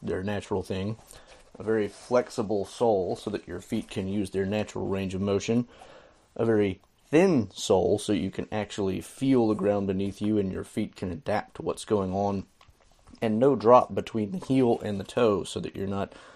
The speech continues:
constantly at an elevated heel position, which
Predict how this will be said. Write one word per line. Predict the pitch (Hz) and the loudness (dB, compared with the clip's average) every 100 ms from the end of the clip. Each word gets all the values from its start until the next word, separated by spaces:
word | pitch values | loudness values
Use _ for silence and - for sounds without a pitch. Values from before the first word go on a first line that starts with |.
| - - - | -20 -20 -8
constantly | - 107 - - 107 104 | -2 -2 -2 -4 2 4
at | 92 | 2
an | - | 2
elevated | 113 107 98 98 98 92 - _ - | 4 4 4 2 2 -2 -10 _ -4
heel | 131 113 | 2 2
position, | 110 110 113 113 98 95 | 2 0 0 0 -4 -6
which | - - | -8 -12